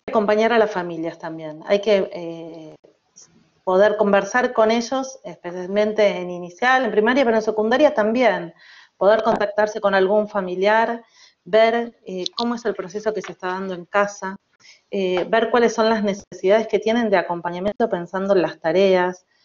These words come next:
ver qué posibilidades tienen de conexión, poder hacer un diagnóstico de la situación, no desde el lugar de la evaluación, ¿eh? Porque nosotros no tenemos que evaluar cómo una familia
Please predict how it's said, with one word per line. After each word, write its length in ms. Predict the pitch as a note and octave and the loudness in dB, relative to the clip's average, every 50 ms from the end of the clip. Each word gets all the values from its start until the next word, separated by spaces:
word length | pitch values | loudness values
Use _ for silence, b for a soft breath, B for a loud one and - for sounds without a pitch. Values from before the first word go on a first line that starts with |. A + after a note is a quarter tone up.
| _ _ _ _ - | _ _ _ _ 0
ver 240 | F3 G3+ G3+ G3+ | 2 4 4 4
qué 80 | G#3 G3+ | 2 2
posibilidades 580 | G3 G3 G3 F#3+ F#3 F3+ F3 - F#3+ G3 G3 - | 0 0 -2 0 -2 -2 0 2 0 0 0 -2
tienen 260 | - F#3+ G3 F#3+ F#3 | -4 -4 -2 -2 -4
de 120 | F3 - | -6 -6
conexión, 880 | - D#3+ D#3+ D#3+ D#3 - - - - G#3 G3 F#3+ F#3+ F#3 F3+ F3+ F#3 b b b b b b _ - | -6 -6 -6 -6 -8 -10 -12 -4 2 2 2 4 2 0 -2 -6 -12 b b b b b b _ 2
poder 260 | G3 G#3 A#3+ C4 C#4+ | 4 4 6 6 4
hacer 260 | C4 - - C4 C4 | 2 2 2 2 2
un 160 | C4+ B3+ A#3 | 2 2 2
diagnóstico 560 | G3+ G3+ F#3+ F#3+ G#3 A#3+ A#3 A#3 - C4 A#3+ | 2 2 2 2 0 -2 -2 -4 -2 0 4
de 120 | A#3 G#3+ G3+ | 6 6 6
la 100 | F#3+ F#3+ | 4 2
situación, 560 | - - G3+ - G3 G3 - A#3 G#3+ G#3+ A3+ | 0 -2 0 0 0 -2 0 0 0 2 4
no 120 | B3+ D4 | 4 6
desde 240 | D#4+ E4 D4 C4 B3+ | 6 6 4 4 2
el 60 | G#3+ | 2
lugar 240 | G3+ F#3 G3 G#3+ G#3+ | 4 4 4 4 2
de 100 | A#3 A#3 | 4 2
la 100 | G#3+ G3 | 4 4
evaluación, 720 | F3+ F3+ F3 F3 D#3+ - F3 F3 - - F#3 E3+ D#3+ D#3 E3 | 4 2 0 -2 -4 -8 -12 -16 -8 -6 -6 -6 -6 -8 -10
¿eh? 160 | E3+ F#3 - | -12 -14 -14
Porque 200 | - E3+ - E3+ | -14 -16 -16 -14
nosotros 360 | F3 F3 F3 - G3+ G#3+ G#3 | -18 -18 -10 -6 -4 -4 -4
no 60 | F#3+ - - G3 | -4 -6 -4 -4
tenemos 320 | G3 A3+ A#3+ A3 A#3 - | -2 0 0 0 -2 -2
que 100 | - F#3+ | -2 0
evaluar 500 | F3 F3 F3 F3+ F#3 F#3+ G3+ G#3+ A3 G#3+ b b b b b b _ - | 2 2 2 4 4 4 4 4 2 0 b b b b b b _ 0
cómo 180 | G#3 G#3 G#3 G#3 | 0 2 2 2
una 200 | G#3 G3+ G3+ G3 | 4 2 2 0
familia 520 | G3 - F#3 F#3 G3 G3+ G#3+ G#3+ G#3 G3+ | -2 -6 -8 -4 -2 -2 2 4 2 2